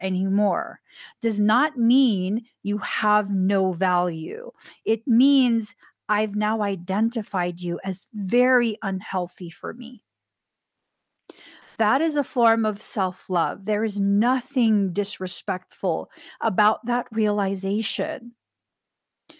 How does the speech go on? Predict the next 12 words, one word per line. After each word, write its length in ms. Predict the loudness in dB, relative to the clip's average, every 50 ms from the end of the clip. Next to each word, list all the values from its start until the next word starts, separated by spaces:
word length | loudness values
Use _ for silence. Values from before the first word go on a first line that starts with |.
| -20 -20 -20 -20 -20 _ _
Part 320 | -4 0 0 2 2 2
of 140 | 2 2 4
our 260 | 4 6 6 4 4 2 0
evaluating 1040 | -2 0 2 4 4 4 4 2 0 0 2 2 2 2 2 2 2 2 2 2 0
the 100 | 0 0
love 440 | 0 2 4 4 2 2 0 -2 -2
that 180 | -2 -2 -2
we 160 | -4 -8 -8
project 800 | -10 -12 -10 -6 -6 -4 -4 -2 0 0 0 0 -2 -6 -6 -2
onto 280 | -2 -2 -2 -2 -4 -4
other 280 | -4 -2 -2 -4 -4 -6
people 800 | -8 -6 -4 -2 -2 -2 0 2 2 4 4 2 0 -2 -6